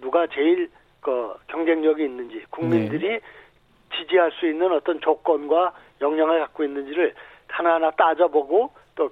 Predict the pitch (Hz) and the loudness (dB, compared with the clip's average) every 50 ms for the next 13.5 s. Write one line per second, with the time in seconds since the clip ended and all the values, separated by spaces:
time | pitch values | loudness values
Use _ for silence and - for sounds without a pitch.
0 | _ _ - - 156 151 - - 185 151 165 156 156 156 151 135 135 139 135 131 | _ _ -4 -2 -2 0 2 2 2 2 2 0 0 0 0 -2 -2 -2 -2 -2
1 | 139 131 139 131 - - 127 113 107 104 117 156 147 - - 139 131 127 123 120 | -2 -2 -2 -4 -4 -6 -8 -10 -10 -6 -2 -2 -2 -2 -4 -6 -4 -4 -2 -2
2 | 117 117 113 113 117 117 - - - - - - - 175 180 160 - - 156 165 | -2 -2 -4 -4 -6 -8 -10 -14 -18 -20 -16 -8 -4 0 0 0 0 0 -2 -2
3 | - - - - - - 156 160 185 220 226 - 302 262 247 214 190 - 196 147 | -4 -10 -20 -16 -8 -2 0 2 2 2 2 0 0 2 2 0 2 0 0 0
4 | 147 143 160 156 139 135 - 269 320 330 311 359 330 302 - 320 302 - - 285 | 0 2 2 2 2 2 2 2 0 2 4 4 2 2 2 -2 -4 -2 0 0
5 | 269 254 247 233 220 220 208 180 - 185 185 175 - 196 185 185 175 170 180 226 | 2 2 2 2 2 2 0 2 2 2 2 2 2 0 0 2 2 2 2 0
6 | 233 254 226 214 196 185 226 262 294 320 - - - - - - - - 170 - | 2 2 2 2 4 4 2 2 2 0 -2 -8 -16 -20 -20 -14 -6 -2 0 2
7 | 233 240 233 - 240 185 180 175 196 202 175 165 180 220 220 247 226 156 110 - | 2 2 2 2 2 2 2 2 2 4 4 4 4 4 4 4 4 4 2 0
8 | - _ _ _ _ _ _ _ _ - 165 160 160 151 147 - - - 202 190 | -6 _ _ _ _ _ _ _ _ -4 -2 0 0 0 0 -2 -2 0 0 2
9 | 240 233 220 226 226 220 233 233 226 170 151 185 220 240 233 - - 247 233 226 | 2 0 2 2 2 4 4 2 2 2 2 2 2 2 0 0 0 0 2 2
10 | 220 220 220 247 269 294 285 - - _ _ _ _ - 269 277 349 330 - 302 | 4 4 4 2 2 0 -4 -10 -16 _ _ _ _ -2 -2 -2 0 0 0 0
11 | 320 294 - 277 233 185 143 - 277 269 202 135 139 175 233 247 233 220 190 165 | 0 0 0 0 0 0 0 2 2 2 2 2 2 2 2 2 2 2 2 2
12 | 165 226 320 330 _ - 175 175 214 220 214 208 202 220 202 196 170 151 143 143 | 2 0 -2 -6 _ -2 0 2 2 2 2 0 0 0 0 0 2 2 0 -2
13 | - - 160 143 - - 202 190 139 101 | -2 -2 -2 -2 0 2 2 2 2 0